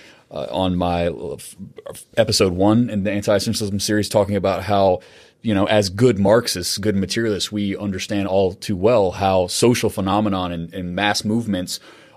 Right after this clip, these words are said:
alter the social scientific and even the hard scientific, um,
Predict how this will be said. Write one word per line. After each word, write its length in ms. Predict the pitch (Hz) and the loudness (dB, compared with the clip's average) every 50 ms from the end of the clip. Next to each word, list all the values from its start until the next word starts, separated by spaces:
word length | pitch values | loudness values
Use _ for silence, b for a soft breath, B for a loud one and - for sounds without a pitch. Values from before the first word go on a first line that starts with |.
| B - | B 4
alter 600 | 98 104 110 123 123 - 107 95 90 87 82 - b b b b - | 4 6 6 4 4 2 2 4 2 2 0 -4 b b b b -2
the 80 | 107 101 | 0 0
social 340 | - 113 104 104 - 110 98 | 4 4 4 2 2 -2 -2
scientific 680 | - 110 95 92 92 90 - - 113 104 - 95 - | -2 -2 -2 -2 -4 -4 0 0 0 0 0 -6 -6
and 100 | 95 95 | -4 -4
even 180 | 98 92 98 85 | -4 -4 -4 -6
the 80 | 85 | -6
hard 260 | 82 92 104 113 120 117 | -2 2 4 4 4 2
scientific, 720 | - 101 85 85 82 87 - 90 82 - 85 82 - - | -2 -6 -6 -6 -8 -8 -8 -8 -6 -6 -8 -10 -6 -6
um, 380 | 87 85 82 82 80 80 80 | -6 -6 -4 -6 -8 -10 -12